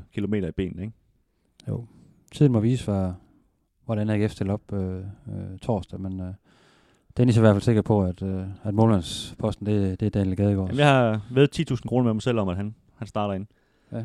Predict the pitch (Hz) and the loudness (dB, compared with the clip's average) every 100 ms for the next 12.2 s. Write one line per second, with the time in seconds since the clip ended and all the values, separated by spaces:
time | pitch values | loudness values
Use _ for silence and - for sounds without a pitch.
0 | - _ - 107 107 107 104 107 110 - | -12 _ -10 -4 -2 -2 -2 -2 0 0
1 | 110 107 110 95 90 - - - 90 95 | 0 0 2 0 -2 -8 -10 -6 -4 -4
2 | 104 92 - 95 92 92 95 110 - _ | -8 -12 -6 -4 -2 -2 -6 -8 -18 _
3 | _ _ - 101 127 120 117 123 127 120 | _ _ -10 2 4 8 8 8 6 4
4 | 127 127 131 - 135 131 104 98 101 113 | 4 2 -2 -2 -2 0 -2 -2 -4 -6
5 | 117 117 117 117 123 120 117 117 107 101 | -4 -4 -2 -2 -2 -2 -2 -2 -2 -2
6 | 107 135 117 120 117 107 123 113 143 139 | 0 2 4 6 4 4 2 6 6 8
7 | 113 101 98 120 127 - 120 113 104 98 | 10 8 6 2 0 0 0 0 0 -4
8 | 101 - 127 110 104 101 110 104 117 - | -8 -14 -12 -10 -10 -6 -4 -2 -2 -4
9 | 104 101 113 127 117 101 98 95 107 - | -6 -2 -2 -2 -2 -2 -2 -2 -4 -2
10 | 143 113 117 117 107 - _ - 113 107 | -2 0 -2 -2 -6 -12 _ -10 -6 -6
11 | 104 104 110 117 - 117 120 117 113 - | -6 -6 -4 -6 -4 -4 -4 -4 -6 -6
12 | 101 | -8